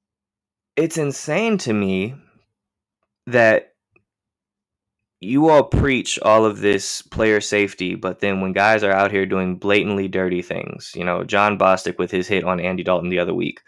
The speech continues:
where he, I mean, absolutely dirty, cheap shot, takes Andy Dalton's head off and concusses him.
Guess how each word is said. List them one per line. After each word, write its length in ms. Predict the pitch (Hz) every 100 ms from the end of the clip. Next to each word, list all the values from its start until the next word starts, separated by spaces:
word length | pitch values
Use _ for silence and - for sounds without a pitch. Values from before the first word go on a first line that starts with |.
| _ _ _
where 320 | - 95 92 90
he, 560 | - 101 98 92 - _ _ _ _ _ _ _
I 120 | 98
mean, 160 | 95 95
absolutely 560 | 107 113 - 98 90
dirty, 480 | 90 101 101 98 92
cheap 320 | 90 - 98
shot, 380 | - 95 87 71 - _ _ _ _ _ _ _ _ _ -
takes 400 | - 120 113 -
Andy 260 | 107 104 98
Dalton's 360 | 98 92 92
head 220 | 92 98 90
off 420 | 87 87 - - _ _ _
and 300 | 95 90 87
concusses 500 | - 90 98 90 82
him. 260 | 71 67